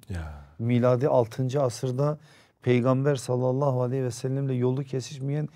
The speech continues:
Speaker 2: kafirler de vardı. Hiç onları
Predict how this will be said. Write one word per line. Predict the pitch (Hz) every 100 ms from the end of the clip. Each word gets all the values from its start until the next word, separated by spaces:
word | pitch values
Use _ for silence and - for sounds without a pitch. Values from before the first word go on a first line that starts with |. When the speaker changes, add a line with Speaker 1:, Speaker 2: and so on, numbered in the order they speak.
| - _ -
Speaker 2:
kafirler | 131 127 147 147 170 156
de | 127
vardı. | 120 113 123 139 - _ -
Hiç | 139
onları | 180 147 156 165 196